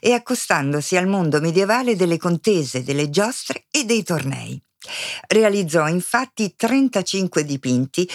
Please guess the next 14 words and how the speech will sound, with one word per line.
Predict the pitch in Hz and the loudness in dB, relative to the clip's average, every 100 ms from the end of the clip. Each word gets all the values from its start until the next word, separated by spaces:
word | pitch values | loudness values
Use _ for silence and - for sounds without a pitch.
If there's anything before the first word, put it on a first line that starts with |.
| - | -10
sul | - - 240 220 | -6 -2 -2 0
calcio | 277 269 - 247 | -2 -2 -6 -6
storico | - 175 160 185 202 | -2 0 0 0 -4
fiorentino, | 185 196 196 180 151 127 131 135 - - | -2 0 0 -2 0 0 2 0 -4 -8
ritraendo | - 160 151 156 156 160 147 | 0 0 2 0 2 2 2
i | 135 | 0
personaggi | 131 123 147 151 156 139 | 0 -4 0 0 0 0
ammirati | 135 139 156 156 135 | 0 2 0 -2 -4
durante | 135 151 147 139 | 0 0 0 -2
l'adolescenza | 127 131 165 202 - 127 127 135 190 | -2 0 0 -2 -2 -2 -2 -2 0
al | 175 | 0
Giardino | 165 185 160 139 127 | 2 0 0 0 0
di | 143 135 | 0 0
Boboli, | 127 113 113 120 123 | 0 0 -2 0 -2